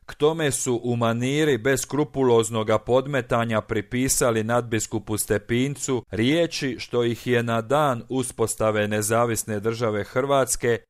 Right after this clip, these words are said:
izgovorio ustaški krilnik i vojskovođa Slavko Kvaternik. Zbog toga je Ministarstvo vanjskih i europskih poslova Republike Hrvatske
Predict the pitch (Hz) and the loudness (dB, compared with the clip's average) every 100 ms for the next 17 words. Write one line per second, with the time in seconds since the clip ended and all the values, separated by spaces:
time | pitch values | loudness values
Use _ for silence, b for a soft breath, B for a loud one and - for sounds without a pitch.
0 | - 113 107 117 113 123 135 131 117 113 | -6 -4 0 2 4 4 4 4 2 2
1 | 135 131 - 117 107 - 113 107 - 135 | 0 -2 0 0 -2 -4 -4 -4 0 2
2 | 143 131 127 120 - - 107 107 135 120 | 2 0 -4 -6 -6 -6 -2 0 0 0
3 | - 127 120 113 117 107 - 110 117 120 | -2 2 2 2 0 0 0 2 4 2
4 | 117 120 113 113 107 104 98 85 82 82 | -2 -4 -2 0 0 0 -4 -4 -8 -14
5 | - - - _ _ b b b b - | -16 -20 -20 _ _ b b b b -14
6 | 107 127 - 185 180 160 143 139 131 - | -2 -2 0 -2 2 2 0 -2 -2 2
7 | 135 147 147 - 127 117 123 123 - 113 | 2 2 0 -2 0 2 0 0 -2 -4
8 | 101 113 117 113 110 98 - 95 - 135 | -2 2 4 4 2 -2 -10 -12 -2 -2
9 | 135 127 113 110 110 - 123 113 110 107 | 0 2 4 4 2 0 -2 -2 -2 -4
10 | 107 131 147 139 - - 120 | -2 0 2 2 0 -2 -2